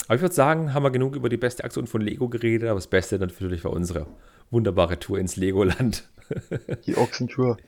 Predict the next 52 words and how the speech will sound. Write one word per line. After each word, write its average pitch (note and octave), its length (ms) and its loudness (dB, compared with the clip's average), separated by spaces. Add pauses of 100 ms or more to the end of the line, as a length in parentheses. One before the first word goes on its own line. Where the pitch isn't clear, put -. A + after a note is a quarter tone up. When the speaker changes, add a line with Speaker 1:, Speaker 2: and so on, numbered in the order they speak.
(120)
Speaker 1:
Die - 40 -4
Speaker 2:
natürlich. A#2+ 320 0
Speaker 1:
Ochsentour. G#2 320 -8 (580)
So G#2 160 0
sieht's F2 220 -4
aus. F2 160 0
Wir A2+ 80 4
brauchen G#2 240 4
noch B2 80 8
Speaker 2:
Auch C#3 60 12
Speaker 1:
Riemen C3+ 160 8
Speaker 2:
ein B2+ 40 4
Speaker 1:
durch B2+ 120 4
die C3+ 60 6
Speaker 2:
neues. C3 240 6
Speaker 1:
Nase. - 100 -8 (2500)
Das - 140 -6
Blöde A2 220 4
ist, B2+ 100 0
wir G2+ 100 0
wollten G2+ 220 2
ja G2+ 60 -4
tatsächlich G2+ 580 -4
im G2 100 -2
Jahr F#2 140 2
zweitausendzwanzig F#2+ 680 -2
nochmal E2+ 400 -2
gehen, G2+ 200 -4
aber F#2 120 -2
wegen E2+ 160 -2
Corona F#2 460 0
war F2+ 120 0
das F2 140 -8
nicht F2+ 100 -8
möglich, F2 320 -4
weil E2 80 -2
es - 120 -8
zugemacht A2 520 -6
hat. - 220 -8 (640)
Natürlich G2+ 220 0
Speaker 2:
Da A#2+ 60 8
Speaker 1:
unter A2+ 120 4
Speaker 2:
waren C3+ 120 8
wir F#2+ 40 6
Speaker 1:
Einhaltung F#2+ 400 0
der F2+ 80 -2
Corona-Regeln G2 680 0
mit - 80 -4
Speaker 2:
kurz G#2 100 -4 (140)
Speaker 1:
Mundschutz - 120 -4
und A#2 80 4
Speaker 2:
davor. G2+ 140 0